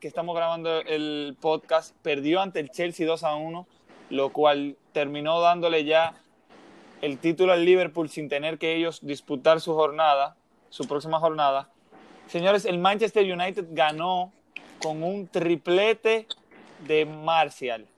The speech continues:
Martial, señores, que es el primer jugador desde el dos mil trece que marca un hat-trick para los Diablos Rojos.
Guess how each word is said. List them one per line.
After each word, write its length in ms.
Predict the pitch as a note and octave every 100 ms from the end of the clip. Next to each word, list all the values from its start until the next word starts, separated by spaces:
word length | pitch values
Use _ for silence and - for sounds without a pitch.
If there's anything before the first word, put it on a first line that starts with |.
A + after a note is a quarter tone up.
| _ _ _ - - -
Martial, 580 | D3+ E3+ F#3+ F#3 G3+ F#3
señores, 640 | F3+ E3+ F#3 F#3+ F#3+ - _
que 160 | - E3
es 120 | F3
el 100 | F#3+
primer 300 | E3 F3+ G3
jugador 400 | G#3+ G#3+ F#3+ F3
desde 400 | C#3 G3 A#3 -
el 100 | G#3+
dos 240 | F#3 E3+ F3+
mil 320 | F#3 B3 A3+
trece 600 | G3 E3+ D3 - B2 A#2+ _ _ _ _ _
que 140 | E3+
marca 300 | D#3+ F3 F#3+
un 100 | G#3
hat-trick 520 | F#3+ E3+ - G#3 A#3 _ _ _ _ -
para 200 | D#3 D3+
los 160 | C#3+
Diablos 380 | D3 E3 E3+ C#3
Rojos. 460 | C3 A#2 A2+ -